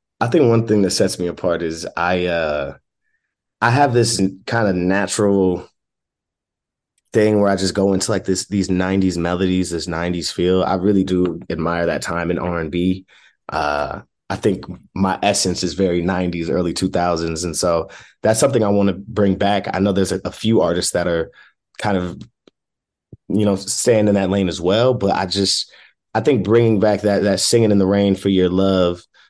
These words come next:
type of music, that, uh, that real neo soul, just, like, the way that the, the memes say, like, "If it don't feel like nineties R and B love, I don't want it."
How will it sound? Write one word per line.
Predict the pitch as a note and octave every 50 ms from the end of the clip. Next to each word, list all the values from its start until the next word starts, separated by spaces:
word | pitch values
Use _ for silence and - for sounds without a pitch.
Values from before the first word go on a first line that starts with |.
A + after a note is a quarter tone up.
| _ _
type | - - F#2+ F2
of | - F2
music, | E2+ F2 F2 E2+ D#2 D#2+ D2 - -
that, | - E2+ F2 E2+
uh, | F2 F2 E2+ E2 D#2+ D2+ D2+ D2 D2 D2+ - - _ _ _ _ _ _ _ _ _ _
that | - G2+ F#2+ F#2+
real | F2+ F#2 G2 G#2 G#2+ G#2+ G#2 G#2 G2+ F#2+ F#2 F#2 - _ _ - _ _ _ _
neo | - F#2 F#2+ G#2 G#2+ G2+ G2 F#2+
soul, | F#2+ - - - G2+ G2+ G2+ G2+ G2+ G2 G2 F#2+
just, | F2+ F2+ F#2+ F#2 - -
like, | G2 F#2+ F#2 F2+ E2 G#2 - _ _ _ _ _ _ _ _ _ _ - - - _ _ _ _ -
the | A#2
way | A2+ B2+ D3 D3+
that | B2 B2+ A#2
the, | G#2 G2+ G2 - G2 A2 A2 G#2+ G2+ G#2 - - - - _ _ _ _ _ -
the | - A2+
memes | A2 A#2 B2 B2 A#2+ A#2 A2+ A#2
say, | A#2 A2+ A2
like, | G2+ G2+ F#2+
"If | G2 G2
it |
don't | A2+ A2+ A2+ -
feel | - G#2+
like | G2+ G2
nineties | G2 G#2 G#2+ A2 G#2+ G#2+ G2+
R | G#2 G2+ G2+
and | G2 G2
B | F#2+ G2+ G#2
love, | G#2 G#2 G#2+ G#2 G#2 G2
I | F#2+ F#2
don't | F#2+ F#2+ F#2+
want | G2+ G#2+ A#2
it." | B2+ A#2+ - -